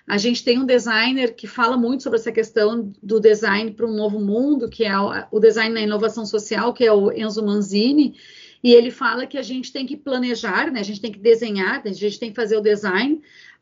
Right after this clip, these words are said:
pro, pra produção e pra desprodução. Então, a gente deveria dentro, pra, é em inglês, né? Eu nem sei se produção é a bo-, é a melhor, melhor tradução, é, as-, é design for assembly e for disassembly.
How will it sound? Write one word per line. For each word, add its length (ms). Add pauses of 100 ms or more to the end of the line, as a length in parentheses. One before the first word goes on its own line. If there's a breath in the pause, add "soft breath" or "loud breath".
pro, 800 (100)
pra 680
produção 540
e 60
pra 160
desprodução. 920 (100)
Então, 480
a 140
gente 240
deveria 540
dentro, 580
pra, 460 (240 loud breath)
é 120
em 60
inglês, 420
né? 340 (220)
Eu 140
nem 240
sei 160
se 160
produção 480
é 80
a 100
bo-, 340
é 120
a 40
melhor, 460
melhor 360
tradução, 520
é, 160 (480 loud breath)
as-, 220 (160)
é 300
design 420
for 200
assembly 800
e 40
for 240
disassembly. 1300